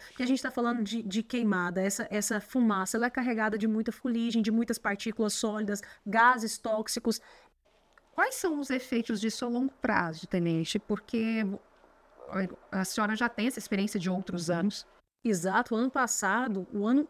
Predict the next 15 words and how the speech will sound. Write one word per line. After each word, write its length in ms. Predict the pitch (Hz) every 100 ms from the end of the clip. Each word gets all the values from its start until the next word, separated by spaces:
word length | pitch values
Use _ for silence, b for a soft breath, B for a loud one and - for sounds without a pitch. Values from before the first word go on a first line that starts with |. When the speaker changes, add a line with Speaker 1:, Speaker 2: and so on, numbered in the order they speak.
| -
Speaker 1:
inteiro, 540 | 302 330 226 240 233
nós 220 | 208 202
atendemos 440 | 208 226 202 220 220
um 80 |
pouco 280 | 220 254 269
mais 240 | 240 226 220
de 80 |
oito 240 | 233 233 226
mil 240 | 214 226
e 40 | 220
quatrocentas 680 | 214 208 196 - 196 196
ocorrências. 720 | 190 - 196 175 160 - 151 B B B
Esse 400 | 202 320 330 277
ano, 340 | 226 262 277 208
até 520 | 202 - - 285